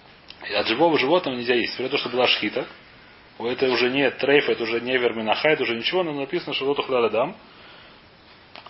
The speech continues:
Вроде здесь Раш, поэтому от живого животного нельзя есть. Но как только оно умерло, это можно есть. Зачем это делать, сейчас увидим. А что это навши вахлой?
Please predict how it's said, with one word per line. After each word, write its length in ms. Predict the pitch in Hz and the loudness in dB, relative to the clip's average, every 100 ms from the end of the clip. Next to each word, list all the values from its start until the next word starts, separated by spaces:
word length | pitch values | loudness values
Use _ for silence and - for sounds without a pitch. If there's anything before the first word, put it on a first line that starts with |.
| - - - - | -20 -20 -16 0
Вроде 220 | 135 131 | 2 2
здесь 80 | 110 | 2
Раш, 160 | 160 | 2
поэтому 220 | - 135 127 | 2 -2 -2
от 60 | |
живого 220 | 127 160 | 2 4
животного 300 | 131 135 127 | 4 2 0
нельзя 140 | 120 98 | -2 -2
есть. 160 | 82 | -2
Но 80 | - | -6
как 160 | - - | -8 -4
только 200 | 156 160 | -2 0
оно 100 | 170 | 2
умерло, 260 | 190 247 | 2 4
это 140 | 226 175 | 2 2
можно 240 | 180 165 | -2 -2
есть. 340 | 156 104 - - - - - - - - - - - - - | -4 -6 -8 -20 -20 -20 -20 -20 -20 -20 -20 -20 -20 -20 -10
Зачем 280 | 110 120 180 | -4 0 0
это 100 | 143 | -2
делать, 220 | 135 156 | 2 4
сейчас 180 | 147 - | 4 0
увидим. 240 | 120 87 - - - - - - - - - - - - - - - - - - - | -4 -8 -12 -20 -20 -20 -20 -20 -20 -20 -20 -20 -20 -20 -20 -20 -20 -20 -20 -20 -4
А 100 | 139 | 0
что 80 | 147 | 0
это 160 | 135 | 0
навши 320 | 135 175 - 151 | 2 4 4 4
вахлой? 400 | 135 - 101 | 2 2 -2